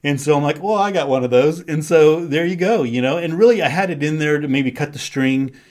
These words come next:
uh, of, of, uh, you know, the needle and thread and things. But anyway, it, it works out, and they're like, "Todd, you have everything." And it kinda seems like that sometimes, but really it's just some things that I thought would be important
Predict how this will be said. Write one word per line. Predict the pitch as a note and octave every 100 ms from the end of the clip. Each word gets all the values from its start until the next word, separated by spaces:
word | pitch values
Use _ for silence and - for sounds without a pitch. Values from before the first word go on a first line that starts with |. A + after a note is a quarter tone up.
| _ -
uh, | B2 B2
of, | - B2 B2 A#2+ -
of, | A2+ A2+ G#2+ A2+
uh, | A2+ A2+ A2 - _ _ _
you | _ C#3 C#3+
know, | C#3
the | A#2+ A#2+
needle | C3 D3 C3+
and | A2
thread | C3 C3+ C#3
and | C3+
things. | C#3+ C3+ B2+ _ _ -
But | E3
anyway, | A3+ G#3
it, | D#3+
it | D3 F#3 C#3+
works | D3+ F3+ -
out, | F3+
and | D#3
they're | D3 C#3
like, | A#2+
"Todd, | - F3+ C#3+
you | E3
have | G3 F#3
everything." | - D3 D#3+ B2+ G#2+ G2+ _ _
And | -
it | E3
kinda | F3+ G#3+
seems | F#3 C#3+ D#3 F3
like | F3+
that | F3 F3+
sometimes, | - E3 D3+ F3 F3 E3+
but | C#3+ D3 C#3+ - _ -
really | C#3+ F#3+ G3+ D3+
it's | B2
just | F3 D#3+
some | C#3+
things | - D#3 E3
that | C#3+
I | C3
thought | B2+ C#3+ C3+
would | C3+ D3+
be | C3+ D#3+
important | C#3+ A#2 C#3+ D3 C#3+ D3